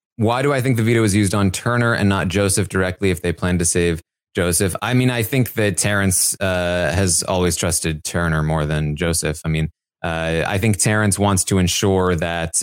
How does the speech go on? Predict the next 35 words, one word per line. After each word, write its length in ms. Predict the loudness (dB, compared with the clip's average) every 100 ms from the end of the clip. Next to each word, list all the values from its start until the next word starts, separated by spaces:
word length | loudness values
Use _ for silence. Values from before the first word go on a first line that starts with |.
| -4
um, 520 | -4 -2 -2 0 -2 -6 _ _ _ _ _
uh, 360 | -6 -4 -2 -4 -4
that 240 | -2 0
one 240 | 0 2
of 120 | 0 -2
Kyle 300 | -4 -2 0
or 120 | 0
Joseph 400 | 0 -2 -2 -4
goes 240 | -2 -2
home. 260 | 0 -2 -2 -8 _ _
Um, 340 | -6 -2 0 0
I 140 | -2 -2
think 240 | 0 -2
that, 240 | 0 0
you 100 | 0
know, 240 | 0 0 -4 -6
it, 720 | -8 -4 -2 0 0 -2 -4 -10 _ _ _ _ -20
it, 120 | -20 _ _ _
okay, 220 | -6 -6 -6
I 140 | -4 0
can 140 | 2
go 160 | 2 2
into 140 | 0
speculation. 640 | 0 -4 -2 0 0 -2
I 80 | -4
can 140 | -2 -2
say, 180 | -2
okay, 240 | -2 -2 0
maybe 320 | 0 2 2
he 160 | 2 2
heard 280 | 0 -2
Kyle 320 | -4 -4 0 0
is 120 | 0
a 60 |
liar. 400 | -2 -2 -2 -4